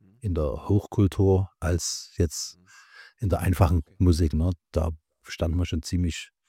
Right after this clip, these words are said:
Speaker 2: Mhm.
Speaker 1: ziemlich alleine da, sag ich mal. Also
Speaker 2: Das ist ja ein Abbild zur heutigen Zeit. Also
Speaker 1: Im Prinzip genau wie heute.
Speaker 2: deswegen frage ich halt auch, ne? Das war ja am Ende auch ein, das Ansinnen zu sagen, okay, wo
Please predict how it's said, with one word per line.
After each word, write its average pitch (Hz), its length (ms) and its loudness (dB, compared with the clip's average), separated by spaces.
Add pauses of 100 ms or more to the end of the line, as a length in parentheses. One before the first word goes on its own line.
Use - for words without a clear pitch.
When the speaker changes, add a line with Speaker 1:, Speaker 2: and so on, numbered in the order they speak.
(520)
Speaker 2:
Mhm. 107 320 -8
Speaker 1:
ziemlich 95 380 -4
alleine 82 280 -6
da, 80 280 -6
sag 82 240 -10
ich 78 100 -14
mal. 82 220 -10 (420)
Also 90 200 -8
Speaker 2:
Das 123 140 0
ist 139 140 -6
ja 175 80 4
ein 160 120 2
Abbild 147 400 -4
zur 131 200 0
heutigen 120 400 -2
Zeit. 87 360 -6 (100)
Also 113 320 0 (420)
Speaker 1:
Im 104 140 2
Prinzip 98 360 2
genau 95 260 4
wie 92 100 8
heute. 92 200 8
Speaker 2:
deswegen 131 340 2
frage 139 240 4
ich 180 120 -4
halt 180 160 0
auch, 147 240 -2
ne? 156 180 -6
Das 175 180 -10
war 104 140 0
ja 123 100 0
am 113 100 -4
Ende 131 360 -2
auch 120 240 -4
ein, 110 600 -8 (520)
das 87 460 -6
Ansinnen 135 560 0 (180)
zu 113 140 -10
sagen, 110 320 2
okay, 117 320 -2
wo 123 320 2